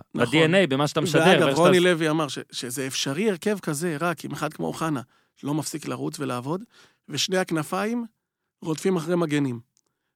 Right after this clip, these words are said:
Speaker 1: ואין לו שני כנפיים קלאס-, שני כנפיים קלאסיות לזה.
Speaker 2: כן.
Speaker 1: פלומה אוהב ל-, אוהב לזייף, למרות שאצל רוני הוא כמו חייל.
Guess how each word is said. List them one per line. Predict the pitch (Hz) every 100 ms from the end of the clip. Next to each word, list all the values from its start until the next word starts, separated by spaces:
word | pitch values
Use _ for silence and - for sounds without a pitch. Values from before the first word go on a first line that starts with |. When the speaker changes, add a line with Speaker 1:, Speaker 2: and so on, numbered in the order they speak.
| _
Speaker 1:
ואין | 165 185 285 277
לו | 233
שני | 226 214
כנפיים | 202 175 170
קלאס-, | 160 170 151 -
שני | - -
כנפיים | 190 160 180
קלאסיות | 190 180 196 175 165
לזה. | 151 156 226 214
Speaker 2:
כן. | 120 104 - - - -
Speaker 1:
פלומה | - 170 196 208 180
אוהב | 160 170 180
ל-, | 175 151
אוהב | 156 160 180
לזייף, | 143 180 175
למרות | 156 180
שאצל | 175 165
רוני | 190 185
הוא | 151
כמו | 175
חייל. | 170 175 131